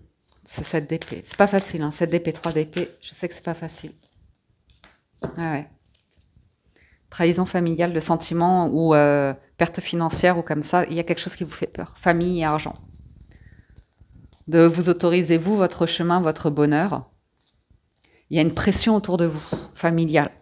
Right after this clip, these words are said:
Je vois une pression familiale. Bah, dis donc.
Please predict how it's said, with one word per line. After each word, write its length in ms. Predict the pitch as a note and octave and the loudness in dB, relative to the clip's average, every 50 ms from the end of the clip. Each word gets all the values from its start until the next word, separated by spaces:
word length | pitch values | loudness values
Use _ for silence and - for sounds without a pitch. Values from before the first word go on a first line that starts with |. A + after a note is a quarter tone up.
| _ _ _ _ _ - | _ _ _ _ _ -8
Je 120 | D3+ D3+ | -2 2
vois 100 | D#3+ F3+ | 4 4
une 120 | F3 E3+ E3 | 4 2 0
pression 340 | - - F3 - - F#3 | -2 -2 -2 -2 -2 -2
familiale. 460 | E3 - E3+ D#3+ D#3+ D3+ C#3+ C#3 - - - _ _ _ _ _ _ _ _ _ _ _ | -2 -2 -4 -2 -2 -2 -4 -4 -6 -10 -16 _ _ _ _ _ _ _ _ _ _ _
Bah, 100 | - C#3+ | -4 -2
dis 120 | C3 B2+ A#2+ | -2 -2 -4
donc. 360 | B2 E3 E3+ - - - - | -4 -6 -8 -8 -12 -20 -20